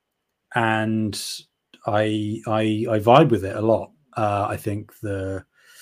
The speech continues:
I mean, we'll get into all of this, but I think the cast, again, like we were saying with, uh, Thor the other week, is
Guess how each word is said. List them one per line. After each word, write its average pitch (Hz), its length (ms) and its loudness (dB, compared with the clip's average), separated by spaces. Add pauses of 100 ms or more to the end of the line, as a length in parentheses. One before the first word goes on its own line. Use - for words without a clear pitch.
(800)
I 113 40 -2
mean, 101 120 0
we'll 95 100 -2
get 107 180 -2
into 101 180 -8
all 104 120 -2
of 98 60 -4
this, 101 160 -6
but 117 120 -10
I 95 40 -8
think 104 200 -12
the 98 60 -10
cast, 107 420 0
again, 107 640 0
like 101 300 -12
we 104 80 -8
were 98 60 -4
saying 101 420 -6
with, 95 260 -8
uh, 95 340 -8
Thor 101 340 -8
the 101 140 -6
other 98 140 -6
week, 101 500 -8
is 95 580 -6